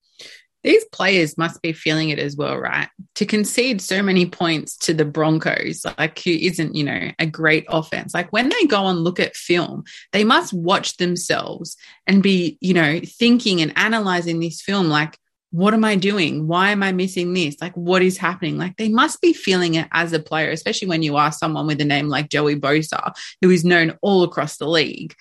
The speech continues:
like, and you're not playing to your potential, and you would see that. You'd have to have some sort of self-awareness of it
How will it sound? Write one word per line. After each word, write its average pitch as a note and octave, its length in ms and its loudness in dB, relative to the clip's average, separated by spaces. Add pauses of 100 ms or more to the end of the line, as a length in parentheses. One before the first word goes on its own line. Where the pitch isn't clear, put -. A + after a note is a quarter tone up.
(280)
like, E3 320 -2
and E3+ 140 2
you're E3 100 2
not E3+ 580 0
playing E3+ 340 0
to D#3+ 120 -6
your D#3 160 0
potential, D#3+ 460 -4
and D3+ 100 -2
you D#3+ 80 -4
would E3 160 0
see F#3 440 0
that. G#2+ 260 -4
You'd F#3+ 160 -2
have C#4 280 -10
to A#3+ 60 -6
have G3 220 -4
some E3+ 240 -4
sort E3+ 180 -4
of D3+ 140 -4
self-awareness E3 1700 0
of - 160 -8
it - 140 -10